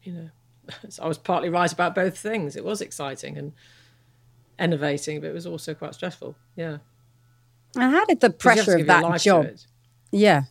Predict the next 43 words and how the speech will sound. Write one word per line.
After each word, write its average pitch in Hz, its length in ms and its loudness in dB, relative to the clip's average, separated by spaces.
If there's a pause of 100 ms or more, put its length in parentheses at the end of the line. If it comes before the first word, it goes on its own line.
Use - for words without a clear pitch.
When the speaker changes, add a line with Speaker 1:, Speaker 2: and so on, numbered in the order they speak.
Speaker 2:
exactly. 165 520 2
How 247 160 6
did 311 140 2
the 254 80 2
pressure 254 340 2
of 175 80 2
that 175 200 4
job, 190 260 4
Alistair, 170 340 2
sort 180 140 0
of 165 60 0
manifest 185 600 4
itself 160 400 2
on 170 80 4
a 170 60 2
daily 170 280 4
basis 165 380 0
with 165 140 -6
somebody 170 420 4
who's 160 240 2 (400)
constantly 180 400 2
sort 175 180 2
of 165 80 4
aware 165 600 4 (240)
that 165 160 4
there's 170 200 2
this 170 220 -2
other 175 180 2
thing 175 200 4
in 165 60 6
the 156 80 2
background 160 500 4
that 160 140 2
might, 165 340 2 (240)
that 165 120 0
might 170 260 2
rise 160 280 2
up 170 200 0
again 147 240 2
at 151 100 -2
any 156 160 2
given 139 260 -2
time? 143 380 -2